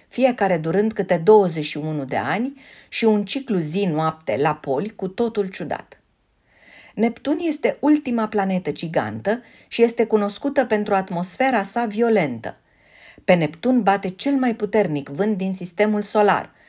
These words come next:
peste două mii de kilometri pe oră, iar furtunile de acolo sunt uriașe și întunecate.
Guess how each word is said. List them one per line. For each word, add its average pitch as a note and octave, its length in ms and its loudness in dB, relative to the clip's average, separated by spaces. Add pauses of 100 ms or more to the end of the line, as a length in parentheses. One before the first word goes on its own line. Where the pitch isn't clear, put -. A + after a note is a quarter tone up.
(260)
peste A#3 340 0
două F3 300 0
mii E3+ 140 -6
de E3+ 100 -4
kilometri E3 580 -4
pe D#3 120 -4
oră, C#3+ 420 0 (380)
iar F#3 200 4
furtunile F3 680 0
de C#3+ 100 -2
acolo A#3 380 0
sunt G3 340 -6
uriașe F3+ 600 -2
și A#3+ 240 -8
întunecate. G#3+ 800 -2